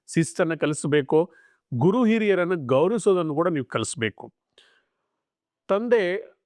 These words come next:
ಆದವನು ತಾಯಿಯನ್ನ ಗೌರವಿಸೋದು ಕಲಿಸ್ಬೇಕು. ತಾಯಿಯ ಮಹಾತ್ಮೆ, ದೇಶದ ಮಹಾತ್ಮೆ, ಮಹತ್ವ ಅಂತಕ್ಕಂಥದ್ದು ಏನು ಅನ್ನೋದನ್ನ ಕಲಿಸ್ಬೇಕು.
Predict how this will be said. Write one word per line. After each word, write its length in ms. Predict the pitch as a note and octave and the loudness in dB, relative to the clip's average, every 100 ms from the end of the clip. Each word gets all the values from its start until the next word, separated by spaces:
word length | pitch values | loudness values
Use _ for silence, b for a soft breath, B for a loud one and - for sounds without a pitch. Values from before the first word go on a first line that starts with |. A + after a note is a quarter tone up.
| _ | _
ಆದವನು 800 | E3 F3 F3+ D#3+ C#3+ D#3+ F#3+ - _ | 0 2 2 0 -4 -4 -6 -10 _
ತಾಯಿಯನ್ನ 440 | D#3 F3 G#3 G3+ | 0 0 0 0
ಗೌರವಿಸೋದು 600 | G3+ C3+ D#3 F3+ F3 F3 F3+ | 0 0 0 0 0 0 0
ಕಲಿಸ್ಬೇಕು. 580 | D3 C3+ - B2+ - | -2 -4 -4 -4 -6
ತಾಯಿಯ 440 | A#2+ C#3+ D3 G3 G3+ | -6 -2 0 2 0
ಮಹಾತ್ಮೆ, 600 | E3 D3 F3+ - F3+ F3+ | 0 -2 -4 0 0 0
ದೇಶದ 440 | A#2+ B2+ E3+ G3+ | 0 0 2 0
ಮಹಾತ್ಮೆ, 640 | F#3 D3 E3 - - F3+ F#3 | 0 -2 -4 -6 -2 0 0
ಮಹತ್ವ 500 | D3 C#3 E3+ - E3 D#3+ | -2 -2 -2 0 0 0
ಅಂತಕ್ಕಂಥದ್ದು 680 | C#3+ C#3 C#3 C3 C3+ C3 B2 | -2 -2 -4 -4 -2 -2 0
ಏನು 280 | B2 C3 A#2+ | 0 0 0
ಅನ್ನೋದನ್ನ 320 | A#2 A2+ A#2+ | -2 -2 -4
ಕಲಿಸ್ಬೇಕು. 680 | A2+ G#2+ - - G#2 - | -4 -6 -6 -12 -12 -12